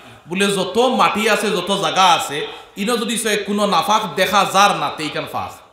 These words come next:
যে কোনো জায়গা আছে, এই জায়গাত কোনো গুফর গুফর এমনি কিচ্ছু নাই, কোনো নাফাক নাই, তে এই জায়গা এইখান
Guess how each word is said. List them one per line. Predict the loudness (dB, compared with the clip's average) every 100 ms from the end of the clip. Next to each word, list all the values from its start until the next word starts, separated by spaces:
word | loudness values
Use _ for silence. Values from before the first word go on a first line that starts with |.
| _ _ _ _ _ _ _ -20 _ _ _ -20 -20 _ _ -16
যে | -12 -4
কোনো | 4 6
জায়গা | 6 4
আছে, | 4 2 -4 -8 -10 -6
এই | -2
জায়গাত | 0 2 0
কোনো | 0 -2
গুফর | -2 0 2
গুফর | 2
এমনি | 2 0
কিচ্ছু | -2 -2
নাই, | 0 0
কোনো | 0
নাফাক | 0 2 2
নাই, | 2 0 0 -6 -10
তে | -6
এই | -2
জায়গা | 0 2 2
এইখান | 2 0